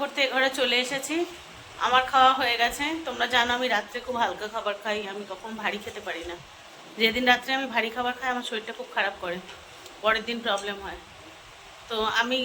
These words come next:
এখানে বসে খাচ্ছিলাম, খই খাচ্ছিলাম, আর বাচ্চারা টেবিলে বসে ভাত খাচ্ছে। তাই ভাবলাম যে ভিডিওটা এন্ড করি, কারণ খাওয়া দাওয়া হয়ে গেলে শুয়ে পড়বো। এখন দশটা বেজে গেছে, দশটা না আরও বেশি না, মা কটা বাজে? দশটা পনেরো, দশটা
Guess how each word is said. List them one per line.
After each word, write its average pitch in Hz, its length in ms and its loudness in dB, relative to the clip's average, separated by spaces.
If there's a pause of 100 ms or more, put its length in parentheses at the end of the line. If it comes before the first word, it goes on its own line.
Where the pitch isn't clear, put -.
(120)
এখানে 240 280 -2
বসে 240 240 -4
খাচ্ছিলাম, 220 440 -2 (320)
খই 220 220 -4
খাচ্ছিলাম, 214 420 -2 (840)
আর 180 140 4
বাচ্চারা 214 380 0
টেবিলে 214 320 -2
বসে 214 220 -6
ভাত 196 220 -2
খাচ্ছে। 196 320 -4 (200)
তাই 214 220 0
ভাবলাম 220 320 0 (100)
যে 233 60 -6 (100)
ভিডিওটা 202 320 -2 (100)
এন্ড 208 200 -8
করি, 220 240 -4
কারণ 202 200 -4 (520)
খাওয়া 214 220 6
দাওয়া 226 200 2
হয়ে 233 140 -2
গেলে 233 200 -4
শুয়ে 220 260 -4
পড়বো। 180 240 -4 (640)
এখন 220 220 -4
দশটা 214 280 0
বেজে 190 260 -4
গেছে, 180 220 -6 (920)
দশটা 233 240 2 (100)
না 208 60 0 (160)
আরও 214 200 0
বেশি 214 200 -4
না, 220 120 -2
মা 196 60 -6 (100)
কটা 233 180 -6
বাজে? 269 200 -10 (320)
দশটা 233 280 -12
পনেরো, 185 260 -10 (1080)
দশটা 233 220 -2